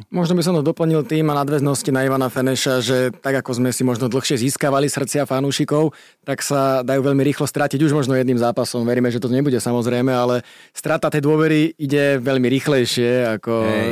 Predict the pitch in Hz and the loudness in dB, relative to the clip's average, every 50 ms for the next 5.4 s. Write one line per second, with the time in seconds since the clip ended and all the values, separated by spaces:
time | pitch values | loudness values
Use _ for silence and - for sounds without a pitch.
0 | 117 113 110 101 101 92 120 98 98 98 98 95 98 95 95 - - - - - | -4 -4 -2 -2 -2 -2 -2 -2 -2 -2 -2 -2 -2 -4 -4 -6 -10 -14 -18 -16
1 | - - - - 202 247 254 - 262 226 220 165 170 185 175 156 139 117 107 120 | -12 -6 -2 0 2 2 2 2 2 2 2 2 2 4 4 2 2 2 2 2
2 | 156 185 175 - 135 127 - - 127 117 - - 117 110 98 - - - 90 78 | 2 2 0 0 -2 -2 0 0 0 0 0 0 -2 -2 -2 -2 -2 -4 -4 -6
3 | - - - - - _ - 214 233 - 220 175 - - 165 135 135 131 113 104 | -8 -10 -10 -12 -10 _ -4 -2 0 0 0 0 0 0 0 2 2 2 0 2
4 | 104 143 - - 127 - - 127 - - 117 110 107 107 107 104 92 - - 120 | 2 0 0 0 -2 -2 -2 -2 -2 -2 0 0 0 0 0 0 -2 -2 -2 -2
5 | 117 110 - _ - 90 73 71 | -4 -4 -6 _ -10 -10 -10 -10